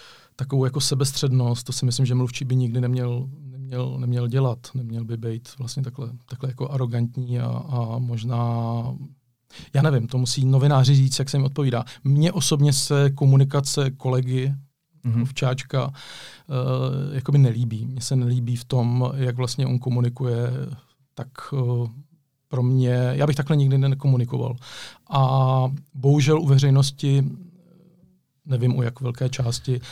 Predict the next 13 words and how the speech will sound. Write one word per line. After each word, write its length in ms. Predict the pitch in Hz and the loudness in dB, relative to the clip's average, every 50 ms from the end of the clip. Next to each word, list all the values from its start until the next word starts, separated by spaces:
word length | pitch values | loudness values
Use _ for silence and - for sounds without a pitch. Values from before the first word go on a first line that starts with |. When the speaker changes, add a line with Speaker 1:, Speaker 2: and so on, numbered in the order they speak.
| - - - | -16 -6 -2
Speaker 1:
ale 100 | 143 127 | 0 2
bohužel 260 | 127 131 139 147 151 | 4 4 4 4 4
u 60 | 139 | 4
veřejnosti 520 | 127 135 127 135 131 131 131 - - 135 | 4 4 4 4 4 2 2 0 -2 -2
je 60 | 135 131 | 0 0
právě 320 | 135 131 127 131 135 135 | 2 2 2 2 2 2
tiskový 300 | 135 135 131 - 143 131 | 2 0 -4 -2 0 0
mluvčí 360 | 127 123 123 - - 135 135 | 0 0 -2 -2 -4 -4 -4
spojený 640 | 139 - - - 143 139 139 139 135 131 131 131 135 - - - - - | -4 -4 -2 2 4 4 6 6 6 4 2 0 -4 -6 -12 -20 -18 -18
s 80 | - | -16
tím 420 | - - - 143 135 127 127 131 123 | -14 -6 0 2 2 4 4 2 2
jménem, 520 | 127 127 123 127 131 131 131 131 131 131 123 - - _ _ _ _ _ _ | 2 2 2 2 4 4 2 2 0 -2 -4 -8 -14 _ _ _ _ _ _
eh, 40 | 143 | -8